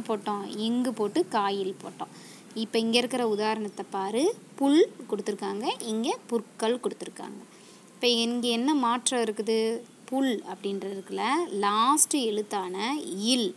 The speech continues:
அதுக்கு பதிலா நம்ம இங்க என்ன போடணும்? இர் போடணும். பெரிய இர் போட்டு கா, இல் போடணும். புல்,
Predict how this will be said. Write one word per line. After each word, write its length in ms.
அதுக்கு 380
பதிலா 180
நம்ம 240
இங்க 200
என்ன 240
போடணும்? 580
இர் 480
போடணும். 420
பெரிய 580
இர் 80
போட்டு 460
கா, 420
இல் 360
போடணும். 300
புல், 300